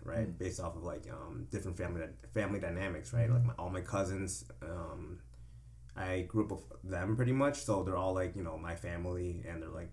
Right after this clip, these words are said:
Speaker 1: pretty much all, like, my brothers and sisters, right?
Speaker 3: Mm-hmm.
Speaker 1: And it's because of that concept that, like,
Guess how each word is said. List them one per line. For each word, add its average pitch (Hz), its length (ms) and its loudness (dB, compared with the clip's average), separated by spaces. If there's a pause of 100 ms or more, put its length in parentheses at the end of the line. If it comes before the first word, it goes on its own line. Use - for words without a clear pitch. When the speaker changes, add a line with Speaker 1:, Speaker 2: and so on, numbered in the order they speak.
(120)
Speaker 1:
pretty 98 160 -2
much 87 200 -2
all, 87 160 0
like, 87 180 -2
my 85 120 -6
brothers 85 360 -4
and 82 100 -8
sisters, 92 500 -2
right? 117 240 6
Speaker 3:
Mm-hmm. 117 140 10 (880)
Speaker 1:
And 110 100 6
it's 98 100 -2
because 139 280 6
of 110 120 6
that 85 260 2
concept 101 480 0
that, 82 140 -2
like, 82 160 -4